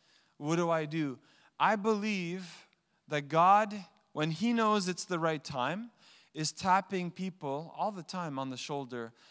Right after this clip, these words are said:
and, and giving you a little prod to say, "This is your time. This is your time." And this is what I kind of envision in my own head. This is my own creativity now.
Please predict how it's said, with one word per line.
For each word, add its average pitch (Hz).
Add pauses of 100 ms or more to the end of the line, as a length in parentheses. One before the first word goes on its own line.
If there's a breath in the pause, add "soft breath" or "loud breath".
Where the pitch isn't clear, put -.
(120)
and, 131
and 139 (140)
giving 160
you 156
a -
little 151
prod 123
to 143
say, 135 (420)
"This 139
is 135
your 131
time. 127 (420 loud breath)
This 151
is 143
your 151
time." 143 (300 loud breath)
And 160
this 208
is 202
what 170
I 165
kind 202
of 156
envision 156
in 143
my 143
own 165
head. 143
This 156
is 160
my 151
own 151
creativity 147
now. 123